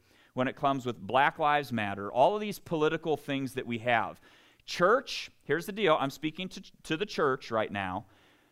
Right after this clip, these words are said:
Please listen to what people are saying,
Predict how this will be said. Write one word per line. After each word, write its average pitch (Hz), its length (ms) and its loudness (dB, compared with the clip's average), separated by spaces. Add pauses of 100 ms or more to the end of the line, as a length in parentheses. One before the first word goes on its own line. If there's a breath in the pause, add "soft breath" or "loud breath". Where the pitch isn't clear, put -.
(140 soft breath)
Please 147 840 -6 (960)
listen 233 800 0 (560)
to 151 160 0
what 135 520 2
people 160 540 -4
are 117 140 2
saying, 95 640 -8